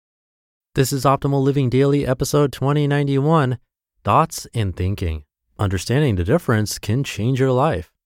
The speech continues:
by Richard Patterson of think less and grow rich dot com. And I'm Justin Malik, the guy who's been reading articles and book excerpts to you every day, including holidays, for over five and a half years,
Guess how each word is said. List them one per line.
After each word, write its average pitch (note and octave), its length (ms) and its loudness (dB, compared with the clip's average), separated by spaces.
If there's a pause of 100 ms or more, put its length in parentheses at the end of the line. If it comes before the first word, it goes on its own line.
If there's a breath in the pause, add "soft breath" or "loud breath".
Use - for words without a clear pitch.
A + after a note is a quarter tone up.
(180)
by G2+ 80 0
Richard G2 340 0
Patterson A2+ 540 0
of E2+ 140 -2
think A#2+ 340 -4
less A#2 380 0
and F#2 200 -2
grow G#2+ 260 0
rich A2 380 0
dot A2+ 220 0
com. C#3 320 0 (460)
And G2 160 2
I'm G2 100 2
Justin G#2+ 280 2
Malik, G#2 320 2
the - 100 -10
guy G2 240 2
who's F#2+ 160 0
been F#2+ 160 0
reading G2 320 0
articles G#2 580 0
and E2 220 -2
book G#2+ 200 0
excerpts G2+ 440 -2
to - 120 -4
you G2 280 0
every B2+ 240 2
day, E2 180 -2
including E2 360 -2
holidays, E2+ 500 0
for F2 180 -6
over F2+ 220 -2
five A2 380 -2
and A2+ 100 -2
a G#2 40 -2
half G#2+ 220 -4
years, A#2 360 2